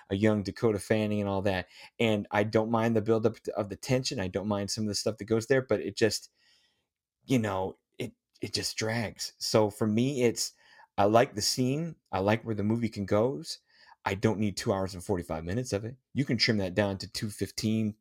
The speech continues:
even two, and you still get a great tight movie. I know a lot of people get mad about, like, was there enough Sharon Tate and was there enough Margot Robbie, or because we're going for the fairy tale thing, like, they were kind of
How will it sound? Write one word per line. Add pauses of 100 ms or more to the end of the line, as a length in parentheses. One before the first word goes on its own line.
(120)
even
two, (340)
and
you
still
get
a
great
tight
movie. (580)
I
know
a
lot
of
people
get
mad
about,
like, (100)
was
there
enough
Sharon
Tate
and
was
there
enough
Margot
Robbie,
or (560)
because
we're
going
for
the
fairy
tale
thing,
like,
they
were
kind
of